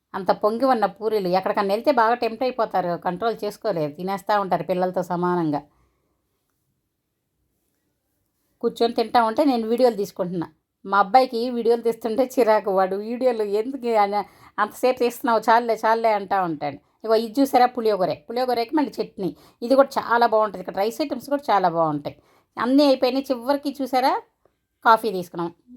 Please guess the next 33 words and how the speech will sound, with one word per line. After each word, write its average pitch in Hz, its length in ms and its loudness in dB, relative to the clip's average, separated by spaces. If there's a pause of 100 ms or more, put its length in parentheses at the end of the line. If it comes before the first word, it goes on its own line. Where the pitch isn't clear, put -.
(260)
లాస్ట్లో 208 460 2
కాఫీ 208 320 0
తీసుకుంటే 214 580 -8 (260)
కాఫీ 202 280 -2
కూడా 277 180 -2
చాలా 202 300 2
బాగుందండి. 185 520 -2 (400)
ఒకడు 220 200 4
మాత్రం 226 260 0
నాకు 226 160 -4
కాఫీ 214 260 2
వద్దని 220 260 -2
మా 208 60 -2
చెల్లెలు 214 360 -4
వాళ్ళ 196 120 2
అబ్బాయి 240 180 0
ఇగో 208 120 0
జ్యూస్ 185 320 -4
తీసుకున్నాడు, 151 520 -6 (1500)
ఆ, 196 200 4
వాటర్ 208 340 4
మెలన్ 185 280 0
జ్యూస్ 175 220 -6
అనమాట. 151 380 -6
వాడు 202 220 -4
కాఫీ 196 260 2
తాగట్లేదు, 190 460 2
అందుకని 208 360 0
అది 180 140 -4
తీసుకున్నాడు. 160 560 -6 (760)
లాస్ట్లో 254 460 4
అంతా 254 300 0
అయిపోయి 240 440 -2